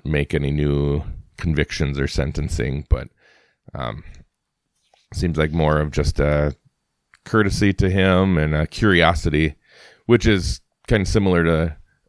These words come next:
um, we mentioned the parallel to, um, Pontius Pilate and Herod Antipas in,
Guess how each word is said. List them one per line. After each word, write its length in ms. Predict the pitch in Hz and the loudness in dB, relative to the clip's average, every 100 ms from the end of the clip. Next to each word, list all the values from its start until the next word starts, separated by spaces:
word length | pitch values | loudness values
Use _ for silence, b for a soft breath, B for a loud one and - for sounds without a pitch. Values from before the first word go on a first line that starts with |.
| - | -2
um, 440 | 80 76 76 76 - | 0 0 -2 -8 -8
we 100 | 82 | -4
mentioned 340 | 73 78 71 | -4 -4 -8
the 40 | 73 | -2
parallel 500 | 80 76 73 71 71 | 0 2 2 0 -2
to, 460 | - 69 67 71 b b b b b _ _ _ _ _ - - - - | -2 -2 -2 -4 b b b b b _ _ _ _ _ -18 -16 -6 -2
um, 320 | 76 69 71 | -2 -2 2
Pontius 300 | - 78 62 | 2 2 -4
Pilate 760 | - 76 73 73 73 76 - - _ | 0 2 2 0 -2 -2 -2 -2 _
and 520 | 67 69 64 60 64 - | -4 -2 0 -2 -4 -2
Herod 260 | 80 67 | -2 0
Antipas 640 | 71 78 - - 65 65 | -2 -2 0 0 0 -2
in, 240 | 64 64 | -4 -6